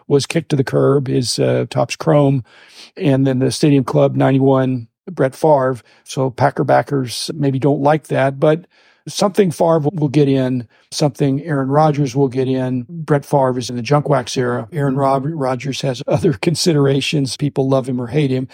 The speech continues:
Sixty-three Fleer, Lance Allworth, beautiful, great card. I love that card, but he's, uh, he was in the bottom five. And the Jim Lansford from the fifty-two Bowman Large, which it's demand from people trying to complete the set. Very tough card, especially in great condition. But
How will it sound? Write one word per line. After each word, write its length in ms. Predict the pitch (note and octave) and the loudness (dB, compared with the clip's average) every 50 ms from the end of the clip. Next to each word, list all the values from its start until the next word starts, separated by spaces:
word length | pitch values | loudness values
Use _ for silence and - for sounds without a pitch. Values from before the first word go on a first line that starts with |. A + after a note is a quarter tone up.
| - - - | -16 -20 -12
Sixty-three 520 | - - F#3+ E3 - F#3 D3+ - F3+ F3 | -2 0 0 2 2 0 0 2 2 2
Fleer, 400 | D3+ - - E3 D#3+ D#3 D3+ D3+ | 2 2 0 2 4 4 4 4
Lance 280 | C#3+ D3 C#3+ C#3 - - | 4 4 2 2 2 2
Allworth, 480 | D3 C#3 C#3+ C#3+ C#3+ C#3+ C3 - - | 2 4 4 4 4 4 2 -2 -4
beautiful, 440 | - D#3+ E3 E3+ E3 - - E3+ D3+ | -2 2 2 4 2 2 2 0 0
great 280 | C3 - D3 C#3 C#3 - | 2 2 2 2 2 0
card. 480 | - C#3+ C#3 C3 C3 C3 C3 B2 A#2+ - _ | 0 0 0 2 2 2 0 -2 -4 -8 _
I 100 | C#3 B2+ | -6 -4
love 200 | C3 C#3+ D#3 C#3+ | 0 0 2 2
that 160 | C#3+ C3+ A2+ | 2 0 0
card, 380 | - - B2+ B2 B2+ B2+ A#2+ A#2+ | -2 -4 -2 -2 -2 -2 -4 -6
but 200 | C3 B2 - F3+ | -6 -6 -6 -6
he's, 720 | A#2 A2 C3+ C3 B2 B2+ - - - - - - - D3+ | -8 -6 -4 -4 -4 -6 -8 -10 -10 -10 -12 -10 -8 -6
uh, 260 | C#3+ - C3+ C3+ C#3 D3+ D#3 | -4 -4 -4 -4 -6 -6 -6
he 140 | C3 C3+ | -8 -8
was 240 | B2+ A#2+ - A#2 - | -8 -8 -8 -6 -4
in 60 | D3+ | -2
the 80 | C3+ A#2+ | -2 0
bottom 220 | B2+ A#2 A#2 B2 | 0 0 -2 -4
five. 320 | - - D3 - B2 A2+ - - - - _ | -4 -4 -2 -2 -2 -4 -8 -14 -20 -6 _
And 200 | E3+ E3 E3+ E3 | 2 4 6 6
the 20 | D3 | 4
Jim 220 | - E3 E3 D3 | 6 4 4 6
Lansford 580 | C#3 C#3 C3+ C#3 C3+ - - - D3+ C#3+ A#2 - | 4 4 4 2 0 0 0 2 2 2 2 0
from 140 | - C3+ | -4 -6
the 60 | B2+ A#2+ | -6 -4
fifty-two 400 | - B2 G#2+ - - - C#3+ C3 | -4 -6 -6 -6 -6 -4 -4 -2
Bowman 260 | B2 B2 A#2+ B2 A#2+ | 0 -2 -2 -2 -2
Large, 380 | B2 B2 B2 A#2+ A#2+ A#2 A2 - | -2 0 0 0 -2 -2 -4 -6
which 160 | C3+ - - | -6 -6 -6
it's 160 | A#2+ - - | -8 -6 -4
demand 580 | - C#3+ C3 D3 F3 G3 F#3 D3+ C3 C#3 C3 A2 | -2 0 2 4 4 4 4 4 2 2 0 -2
from 340 | - C#3 C3 C3 B2+ A#2+ - - - _ _ | 0 0 2 2 0 -2 -6 -10 -20 _ _
people 240 | - D#3+ C3 C3+ C#3 | 2 2 2 2 0
trying 220 | - E3+ D#3+ C#3+ | 0 2 2 2
to 60 | C3+ | 0
complete 360 | - - A#2+ - D3+ C3+ A#2+ - | -2 -6 -4 -2 -2 -2 -2 -2
the 80 | - | -4
set. 320 | - - - C#3 C3 - A2+ | -2 0 0 0 0 0 -2
Very 200 | C3 B2 A#2+ A2+ | -2 -2 -2 -2
tough 240 | - B2+ A#2+ - | -4 -6 -6 -6
card, 380 | - - C3+ C3 A#2+ A#2 A2+ G#2+ - - - _ | -4 -2 0 0 0 0 -4 -6 -12 -20 -12 _
especially 560 | D#3 - - - C3+ B2+ - - D3 C3 B2+ | -6 -6 -2 0 0 -2 0 0 2 2 2
in 80 | A#2+ B2 | 2 0
great 260 | - C#3+ B2+ C3 - | 0 0 0 0 -2
condition. 520 | - B2+ B2+ B2+ A#2 - - - - - | -2 0 2 2 2 2 -2 -4 -6 -4
But 240 | B2 B2+ B2 A#2+ - | -2 0 -2 -2 -2